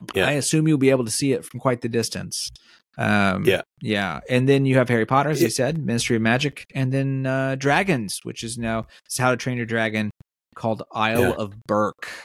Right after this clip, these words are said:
Speaker 2: is what that one will be. So that's the official lineup. Um,
Speaker 1: Yeah.
Speaker 2: Mm-hmm.
Speaker 1: I, uh, n-, none of this was new to me. I actually
Speaker 2: Right.
Speaker 1: worked on s-, this park a little bit,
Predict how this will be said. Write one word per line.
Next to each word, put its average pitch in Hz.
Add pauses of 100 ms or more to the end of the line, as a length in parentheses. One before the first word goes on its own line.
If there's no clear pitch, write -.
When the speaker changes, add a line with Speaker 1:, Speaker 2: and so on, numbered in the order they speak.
(120)
Speaker 2:
is 107
what 87
that -
one 92
will -
be. -
So -
that's 127
the 120
official 110
lineup. 95 (760)
Um, 95 (460)
Speaker 1:
Yeah. 101 (400)
Speaker 2:
Mm-hmm. 107 (480)
Speaker 1:
I, 139
uh, 123 (1120)
n-, 127 (160)
none 131
of 156
this 151
was 117
new 131
to 117
me. 110
I 110
actually 117
Speaker 2:
Right. 110
Speaker 1:
worked 107
on 92
s-, -
this 98
park 101
a 98
little 92
bit, 92